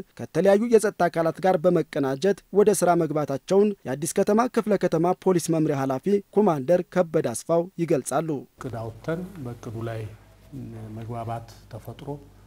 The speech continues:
Speaker 2: ሁሉም ባለድርሻ አካላት ጸጥታውን በየአካባቢው እንዲጠብቅ ከማድረግ አንጻር ለፈጻሚው ኃይል በቂ ኦሪንቴሽን ሰጥተን እንደዚሁም የተለያዩ አደረጃጀቶች አሉ፣ አጋዦች አሉ። ራሱ ማህበረሰቡ ሰፊ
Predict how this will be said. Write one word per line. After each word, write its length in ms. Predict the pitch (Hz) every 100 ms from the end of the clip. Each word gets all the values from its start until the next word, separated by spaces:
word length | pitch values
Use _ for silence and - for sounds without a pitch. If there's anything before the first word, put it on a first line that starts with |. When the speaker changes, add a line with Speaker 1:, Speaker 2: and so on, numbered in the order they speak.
| - - -
Speaker 2:
ሁሉም 320 | - 202 160
ባለድርሻ 440 | 123 113 110 107 -
አካላት 480 | 107 - 113 131 135 - -
ጸጥታውን 560 | - 117 - 110 107 98 - - - - - - -
በየአካባቢው 800 | 120 117 110 - 113 110 113 110 107 - - 117 110 107
እንዲጠብቅ 500 | 107 110 113 117 120 -
ከማድረግ 480 | 113 113 107 110 110
አንጻር 340 | 113 117 147 143 - - - - - - - - 123 113 110
ለፈጻሚው 640 | 107 107 113 - 123 120 117
ኃይል 340 | 110 113 135 143 -
በቂ 220 | - 127 -
ኦሪንቴሽን 500 | 123 120 110 120 131
ሰጥተን 420 | 113 113 - 147 160 - - - - -
እንደዚሁም 420 | 113 113 110 123
የተለያዩ 400 | 110 120 117 110
አደረጃጀቶች 840 | 110 104 117 113 135 131 135 139 - 123
አሉ፣ 200 | 117 117 117
አጋዦች 640 | 110 104 123 120 127 -
አሉ። 220 | 117 110 110 117 123
ራሱ 240 | 135 131 127
ማህበረሰቡ 600 | 120 110 110 101 - 117 165 - -
ሰፊ 260 | 107 120 104